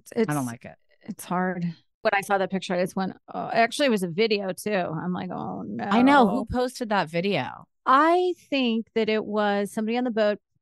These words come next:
Speaker 1: did it on Instagram. And you might not know this,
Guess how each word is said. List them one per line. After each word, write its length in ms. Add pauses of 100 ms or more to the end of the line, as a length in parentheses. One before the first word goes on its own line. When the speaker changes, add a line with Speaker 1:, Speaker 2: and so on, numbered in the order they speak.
(260)
Speaker 1:
did 200
it 180
on 340 (140)
Instagram. 840
And 280
you 160
might 240
not 160
know 200
this, 320